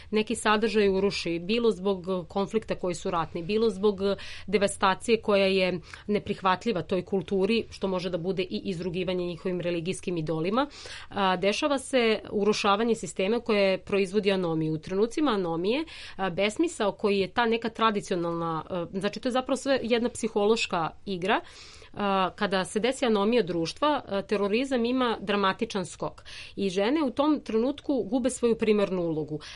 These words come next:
A, ta vrsta, a, negativne emancipacije koju Marija,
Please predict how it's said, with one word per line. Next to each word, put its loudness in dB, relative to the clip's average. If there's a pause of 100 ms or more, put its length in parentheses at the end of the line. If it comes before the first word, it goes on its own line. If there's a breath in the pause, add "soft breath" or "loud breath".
A, -2
ta 0
vrsta, 0
a, -2
negativne 0
emancipacije -2
koju 0
Marija, 0